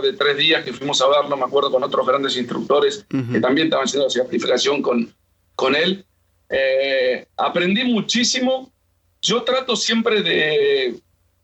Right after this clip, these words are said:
Speaker 1: de no quedarme con una fórmula. Eh, trato siempre de ir, eh,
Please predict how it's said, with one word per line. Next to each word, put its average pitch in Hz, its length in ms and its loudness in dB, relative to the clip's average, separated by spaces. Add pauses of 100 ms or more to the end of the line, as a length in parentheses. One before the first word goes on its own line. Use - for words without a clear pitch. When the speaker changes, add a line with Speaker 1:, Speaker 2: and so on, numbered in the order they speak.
(260)
Speaker 1:
de 165 140 0
no 202 100 2
quedarme 208 360 0
con 175 140 -2
una 180 160 0
fórmula. 139 600 -2 (200)
Eh, 123 680 0 (260)
trato 160 300 0
siempre 170 400 2
de 151 120 2
ir, 165 460 -2 (460)
eh, 50 60 -2